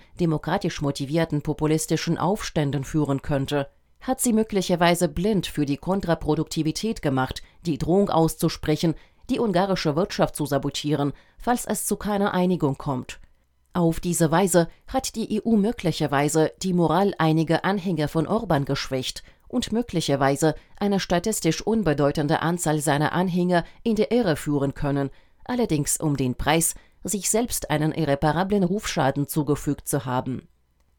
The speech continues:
Es ist keine Verschwörungstheorie mehr zu behaupten, dass die E U demokratisch gewählte konservativ-nationalistische Regierungen durch hybride Kriegsmittel zu untergraben versucht, nachdem ein führendes liberal-globalistisches Medium wie die Financial Times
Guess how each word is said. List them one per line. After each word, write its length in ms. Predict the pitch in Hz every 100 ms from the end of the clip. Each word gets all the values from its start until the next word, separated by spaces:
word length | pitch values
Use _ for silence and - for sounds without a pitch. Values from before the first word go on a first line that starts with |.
| _ -
Es 160 | 220
ist 200 | - -
keine 280 | - 214 208
Verschwörungstheorie 960 | 196 175 170 196 202 - - 151 147 147
mehr 280 | 143 151 135
zu 120 | 151
behaupten, 640 | 139 - 202 170 180 156 - _
dass 180 | - 175
die 240 | 196 190 185
E 60 |
U 200 | - 240 - - -
demokratisch 600 | 160 156 170 202 208 -
gewählte 540 | 156 139 151 - 156
konservativ-nationalistische 1600 | 143 170 160 165 160 - 233 - 135 - 147 147 151 - 151 - 139
Regierungen 600 | 139 165 196 160 160 156 - -
durch 300 | 190 220 -
hybride 400 | 185 170 214 180
Kriegsmittel 600 | - 233 - 220 135 131
zu 160 | -
untergraben 540 | 143 139 135 135 139 139
versucht, 500 | 147 135 147 - - - _ -
nachdem 400 | 156 - 180 190
ein 200 | 165 147
führendes 540 | - 226 185 160 139
liberal-globalistisches 1300 | 151 147 156 156 190 151 135 139 147 - 147 156 -
Medium 400 | 147 190 160 147 - -
wie 120 | 156 151
die 120 | 139
Financial 560 | 139 139 143 - 143
Times 400 | 139 165 180 170